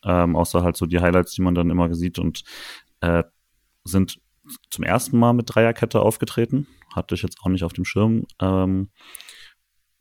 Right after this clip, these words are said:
ich mein, genau, also Unions Saison haben wir, glaub ich, oft genug irgendwie beleuchtet. Das ist eine der,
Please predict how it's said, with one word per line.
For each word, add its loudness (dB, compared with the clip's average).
ich -8
mein, 2
genau, -4
also -2
Unions 4
Saison 0
haben 2
wir, 4
glaub 4
ich, 0
oft -6
genug 2
irgendwie 2
beleuchtet. 2
Das -6
ist -8
eine 2
der, 2